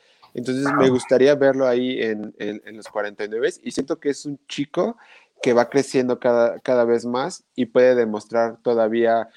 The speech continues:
Speaker 1: su habilidad para las trayectorias largas, porque al final de cuentas solo, eh, permitió diez recepciones, me parece, durante toda la temporada en veintiún objetivos. Entonces, habla de que un cincuenta por ciento lo defendió bien. Y ok, va a ir mejorando,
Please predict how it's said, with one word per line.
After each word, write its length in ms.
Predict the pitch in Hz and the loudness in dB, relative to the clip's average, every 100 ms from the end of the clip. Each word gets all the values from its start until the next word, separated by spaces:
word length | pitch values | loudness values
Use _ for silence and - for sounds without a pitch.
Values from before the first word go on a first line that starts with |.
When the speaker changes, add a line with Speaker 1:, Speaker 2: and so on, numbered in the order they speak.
| _ | _
Speaker 1:
su 220 | - 151 | -6 0
habilidad 580 | 123 113 107 110 123 123 - | 2 2 0 0 0 -2 -4
para 200 | 113 104 | -2 -2
las 200 | 101 - | -4 -6
trayectorias 560 | 104 101 - 110 110 | -6 -6 -4 -4 -4
largas, 340 | 110 110 104 104 - | -4 -4 -6 -10 -12
porque 220 | 104 117 | -10 -10
al 40 | |
final 200 | 117 131 | -8 -8
de 60 | 170 | -6
cuentas 420 | 180 170 190 - _ _ | -6 -6 -8 -8 _ _
solo, 460 | - 160 160 180 156 | -2 2 4 4 0
eh, 540 | 127 120 117 113 113 110 - | -2 0 0 0 0 -4 -4
permitió 480 | 120 117 117 - 135 | -6 -4 -8 -4 -2
diez 240 | 147 165 | -2 -6
recepciones, 540 | 165 - - 147 170 | -10 -14 -6 -4 -4
me 100 | 135 | -4
parece, 380 | 117 113 123 156 | 0 2 2 2
durante 340 | 135 113 107 107 | 0 0 -2 -4
toda 160 | 120 | -2
la 120 | 127 | -2
temporada 580 | 120 104 104 107 131 240 - _ _ | -2 -6 -2 0 0 -4 -10 _ _
en 160 | - 117 | -4 0
veintiún 320 | 113 110 135 | 0 2 -2
objetivos. 600 | 120 123 110 131 113 110 - | -2 -6 0 2 2 -2 -6
Entonces, 480 | 113 120 123 117 - | -6 -4 -4 -4 0
habla 300 | 120 127 127 | 2 4 2
de 160 | 110 | 0
que 100 | - | 0
un 140 | 120 120 | -2 -2
cincuenta 460 | 131 127 120 131 | -4 -2 -2 -4
por 120 | - | -6
ciento 240 | 107 113 123 | -10 -6 0
lo 100 | 113 | 0
defendió 440 | 104 - 104 110 | 0 -6 -6 -2
bien. 220 | 117 143 143 _ _ _ | 0 0 -2 _ _ _
Y 120 | - | 0
ok, 140 | 147 196 170 143 | 2 2 0 2
va 60 | 135 | 4
a 40 | |
ir 160 | 135 139 | 4 2
mejorando, 640 | 143 - 123 123 139 190 | -2 -4 -4 -4 -4 -6